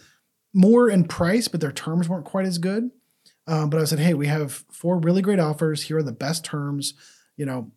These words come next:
highest and best by this point." And that agent that had the most called me, was like, and she was like, "Hey, look, what do I need to do?" And I was like, "Look, I need to give," uh, said, "You guys have a fantastic price. You've, you've given us a really good price, uh, as far as what you're asking for.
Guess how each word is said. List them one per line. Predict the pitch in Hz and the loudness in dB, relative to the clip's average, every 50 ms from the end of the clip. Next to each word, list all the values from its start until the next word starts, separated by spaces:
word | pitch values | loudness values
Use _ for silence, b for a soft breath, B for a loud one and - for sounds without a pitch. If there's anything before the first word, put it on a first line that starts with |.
| _ - | _ -10
highest | - - - 165 165 170 160 165 - | -8 -4 -2 2 2 2 2 2 0
and | 160 147 | -2 -2
best | 143 147 139 139 139 - - | -2 -4 -6 -6 -8 -8 -10
by | 131 123 | -10 -10
this | 120 135 - - | -8 -8 -8 -10
point." | - - 131 117 - | -10 -10 -12 -12 -8
And | 113 143 | -6 -6
that | 160 160 156 - - | -4 -6 -6 -8 -4
agent | - 175 208 185 175 151 120 | -2 0 2 2 2 0 -2
that | 131 | -4
had | 120 143 160 156 | -2 -2 0 0
the | 151 | 0
most | 143 135 135 127 - - - _ _ _ _ | -2 -2 -4 -6 -8 -10 -16 _ _ _ _
called | - - 165 151 139 139 | -4 -2 -2 -2 -2 -4
me, | 127 123 | -6 -6
was | 120 113 | -8 -8
like, | 113 107 - - | -12 -14 -14 -14
and | - 135 135 127 | -12 -10 -8 -6
she | - 151 | -6 -6
was | 139 | -8
like, | 127 110 - | -8 -10 -8
"Hey, | - 147 139 120 | -6 -6 -4 -4
look, | 127 135 117 98 90 - _ _ _ _ _ _ _ _ _ | -4 -6 -8 -8 -12 -18 _ _ _ _ _ _ _ _ _
what | - 147 165 | -2 2 4
do | 175 | 6
I | 175 | 6
need | 165 151 139 | 4 2 2
to | 131 | -2
do?" | 117 123 | -4 -6
And | 120 113 | -8 -8
I | |
was | 117 117 | -8 -10
like, | 113 110 | -10 -10
"Look, | 127 139 135 120 - _ _ _ _ _ _ | -8 -8 -8 -10 -12 _ _ _ _ _ _
I | - 127 | -4 2
need | 156 180 185 165 | 2 4 4 2
to | 151 | 2
give," | 143 151 147 143 135 117 - - _ _ _ _ _ _ _ _ - | 0 0 0 0 -2 -6 -12 -18 _ _ _ _ _ _ _ _ -6
uh, | 165 151 147 139 117 | -4 -2 -2 -4 -2
said, | - - 160 156 | -2 -2 0 2
"You | 170 | 2
guys | 202 190 165 | 2 4 4
have | 180 170 | 4 2
a | 156 | 2
fantastic | - - 160 143 - - - - 151 160 160 - 240 226 - | 0 0 -2 -2 -2 -4 -6 -6 -6 -6 -4 -4 -4 -6 -4
price. | - 165 131 131 160 165 - - - _ _ _ _ _ _ | -4 -4 -4 -2 -4 -4 -6 -6 -10 _ _ _ _ _ _
You've, | - 156 147 143 | -10 -8 -8 -6
you've | 147 151 143 | -6 -4 0
given | 147 165 160 165 | 0 2 4 4
us | 165 - - | 2 2 0
a | 143 | -4
really | 127 127 143 156 170 180 180 | -6 -6 -2 0 2 2 2
good | 170 165 165 160 160 | 2 2 2 0 0
price, | - - 139 139 143 139 - - | -4 -4 -4 -4 -4 -4 -4 -6
uh, | - 131 139 131 127 123 - | -6 -6 -6 -6 -6 -6 -8
as | - 135 - | -8 -8 -8
far | - - 135 135 | -8 -8 -8 -8
as | 131 127 123 - 87 110 | -8 -8 -10 -14 -12 -12
what | 131 127 113 | -12 -10 -10
you're | - 131 | -6 -2
asking | 151 202 220 - - 147 | 0 0 0 0 -4 -8
for. | 139 135 135 | -8 -8 -8